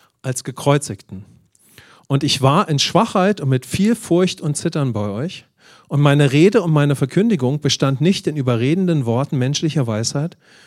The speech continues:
sondern in Erweisung des Geistes und der Kraft, damit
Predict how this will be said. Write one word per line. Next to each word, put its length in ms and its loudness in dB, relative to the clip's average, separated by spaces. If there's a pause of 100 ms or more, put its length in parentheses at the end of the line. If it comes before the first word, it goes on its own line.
(160)
sondern 480 2
in 180 -6
Erweisung 800 0 (240)
des 220 -10
Geistes 760 -6 (120)
und 180 -10
der 100 -4
Kraft, 520 -6 (640)
damit 420 4